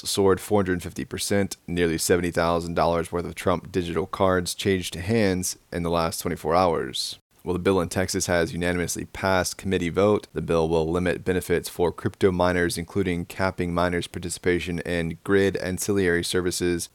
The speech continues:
and adjusting tax abatements for certain miners with more than ten megawatts. It's a notable shift in the crypto-friendly state that represents one of the world's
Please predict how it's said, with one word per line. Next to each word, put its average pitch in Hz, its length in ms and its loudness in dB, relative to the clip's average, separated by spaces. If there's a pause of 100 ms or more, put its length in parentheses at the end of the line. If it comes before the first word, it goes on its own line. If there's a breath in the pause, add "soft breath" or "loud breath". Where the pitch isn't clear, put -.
(120)
and 82 260 -2
adjusting 82 460 0
tax 98 400 0
abatements 85 500 0
for 85 460 -2
certain 85 400 0
miners 87 480 0
with 85 180 -2
more 87 160 0
than 82 180 -4
ten 90 300 -2
megawatts. 87 600 2
It's 101 180 0
a 101 80 6
notable 104 300 4
shift - 380 2
in 95 120 0
the 92 80 -2
crypto-friendly 92 640 0
state 95 320 2
that 73 100 -2
represents 82 480 0
one 90 140 0
of 85 60 -2
the 82 80 0
world's 82 360 0